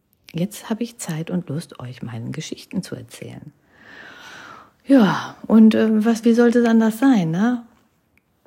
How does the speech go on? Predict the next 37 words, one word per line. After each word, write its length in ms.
Viele 260
Leute 300
fragen 300
mich 180
immer, 200
"Warum 200
machst 280
du 40
das 340
eigentlich?" 540
So, 280
bevor 340
wir 80
jetzt 180
mal 120
zum 180
Punkt 240
kommen, 200
ne? 200
<laughs> 340
Bevor 340
wir 160
jetzt 200
mal 140
zum 220
Thema 300
kommen. 280
Ähm, 440
einmal, 480
äh, 140
die 180
größte 400
Frage, 380
die, 280
oder 200
die 240
weit 340